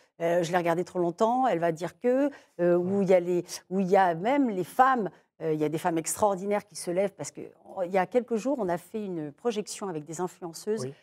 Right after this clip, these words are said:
Speaker 1: euh, qui donc font partie, euh, qui, de, de ce mouvement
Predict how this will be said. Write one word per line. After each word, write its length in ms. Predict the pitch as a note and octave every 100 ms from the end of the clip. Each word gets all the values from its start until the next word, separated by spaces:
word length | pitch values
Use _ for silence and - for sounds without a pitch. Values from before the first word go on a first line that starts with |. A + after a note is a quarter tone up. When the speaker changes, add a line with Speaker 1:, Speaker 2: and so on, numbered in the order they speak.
| _ -
Speaker 1:
euh, 140 | E3 D3 D#3+ - _
qui 180 | - E3+
donc 240 | F3 F#3
font 160 | - E3
partie, 480 | E3+ - _ F3+ -
euh, 600 | - _ _ _ _ F3 E3 _
qui, 80 | E3 D#3+ D#3
de, 40 | C#3+
de 120 | D#3+
ce 160 | - F3
mouvement 440 | E3 E3 A#3